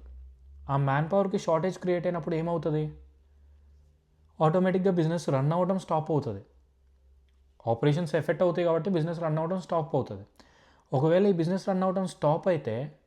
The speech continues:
నెక్స్ట్ థింగ్ ఏంటి? బిజినెస్ షట్ డౌన్ అవుతుంది. బిజినెస్ షట్ డౌన్ అయితే ప్రాబ్లం ఎవరికి? అక్కడ ఉంటున్న సిటిజన్‌కి ప్రాబ్లమే,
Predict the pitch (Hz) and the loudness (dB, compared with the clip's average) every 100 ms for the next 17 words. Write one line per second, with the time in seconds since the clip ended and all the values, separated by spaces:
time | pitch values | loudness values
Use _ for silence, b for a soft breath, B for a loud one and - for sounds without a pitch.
0 | _ _ _ _ - 143 151 - 196 185 | _ _ _ _ -2 0 0 -2 -2 0
1 | 180 165 165 180 - _ - 135 147 170 | -2 -4 -6 -10 -20 _ -4 0 0 -2
2 | - 135 123 143 151 127 107 98 _ b | 0 0 4 4 4 0 -4 -12 _ b
3 | b b b 147 170 196 - 175 185 190 | b b b 2 2 0 0 0 2 0
4 | 185 190 165 156 185 185 180 170 156 156 | 0 2 4 6 4 0 0 0 0 -2
5 | 156 - _ - 113 131 127 127 143 151 | -4 -12 _ -8 -4 0 0 0 0 2
6 | 143 139 123 117 113 131 151 160 165 165 | 2 2 -2 -4 -4 -2 -2 -2 -2 0
7 | 165 175 196 | 0 0 -2